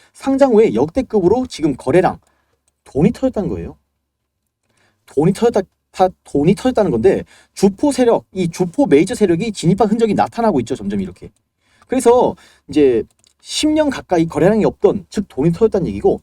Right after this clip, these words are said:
그럼 이 종목 조만간 어떻게 될까요, 여러분들? 무조건적으로 폭등이 나올 수밖에 없다라는 얘기입니다. 재료는 이미 제가 알고 있습니다. 다만 유튜브상 말씀드리면은 재료가 노출되기 때문에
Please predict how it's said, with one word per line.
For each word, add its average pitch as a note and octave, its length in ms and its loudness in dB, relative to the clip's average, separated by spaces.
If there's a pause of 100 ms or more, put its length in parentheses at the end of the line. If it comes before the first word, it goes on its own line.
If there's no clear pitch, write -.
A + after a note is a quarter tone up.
(120)
그럼 A3+ 240 -2
이 D#3+ 80 -4
종목 A3+ 280 0
조만간 E3 300 -2
어떻게 B2+ 340 -2
될까요, D3 260 -2
여러분들? F#2+ 360 -8 (560)
무조건적으로 A3 640 0
폭등이 C4+ 400 -4
나올 D3 200 -2
수밖에 G#3 300 -6
없다라는 A#3 480 -4
얘기입니다. F#2 400 -10 (580)
재료는 G3 520 2
이미 D3+ 180 0
제가 D3+ 260 -4
알고 D#3 260 0
있습니다. A2 360 -6 (100)
다만 E3+ 300 -4
유튜브상 G#3+ 500 -2
말씀드리면은 F3+ 680 -2
재료가 F3+ 440 0
노출되기 F3+ 460 -4
때문에 G#3 360 -4